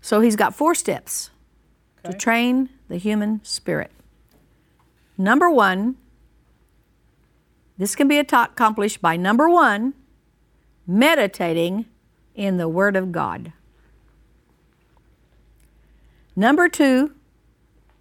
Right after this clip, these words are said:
Speaker 1: practicing the Word of God. Number three, giving the Word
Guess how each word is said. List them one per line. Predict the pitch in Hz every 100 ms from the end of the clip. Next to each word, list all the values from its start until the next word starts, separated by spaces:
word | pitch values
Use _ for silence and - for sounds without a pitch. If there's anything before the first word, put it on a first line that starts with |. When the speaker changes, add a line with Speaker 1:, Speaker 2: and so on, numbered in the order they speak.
| _ _ _ _
Speaker 1:
practicing | - 403 392 214 - 196 165 147 143 _ _ _ _ -
the | 214 190
Word | 175 170 151
of | 147
God. | 131 101 - - _ _ _ _ _ _ _ _ _ _ _ _ _ _ _ _ -
Number | 135 151 196
three, | - 339 359 302 320 _ _ _ _ _ _ 170
giving | 226 302 330 339 311
the | 185
Word | 185 190 247 277 269